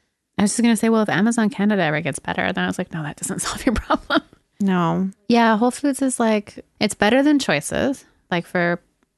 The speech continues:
Speaker 1: in terms of, like, what they have
Speaker 2: So
Speaker 1: to sell
Speaker 2: variety, yeah.
Speaker 1: and freshness.
Speaker 2: There's more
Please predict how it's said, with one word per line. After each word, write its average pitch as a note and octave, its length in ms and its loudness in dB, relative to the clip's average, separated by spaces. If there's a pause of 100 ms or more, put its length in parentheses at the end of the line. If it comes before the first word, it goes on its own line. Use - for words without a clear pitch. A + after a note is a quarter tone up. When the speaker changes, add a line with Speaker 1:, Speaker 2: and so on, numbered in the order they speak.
(260)
Speaker 1:
in F#3 100 0
terms F3+ 300 -2
of, F3+ 100 -2
like, E3 180 -4
what E3 180 -4
they D#3+ 80 -4
have E3 120 -6
Speaker 2:
So A3 80 2
Speaker 1:
to G#3 60 2
sell G3 320 2
Speaker 2:
variety, F3+ 560 2
yeah. G3 340 2
Speaker 1:
and F3 140 -2
freshness. - 540 -4
Speaker 2:
There's C4 160 0
more C#4 200 -2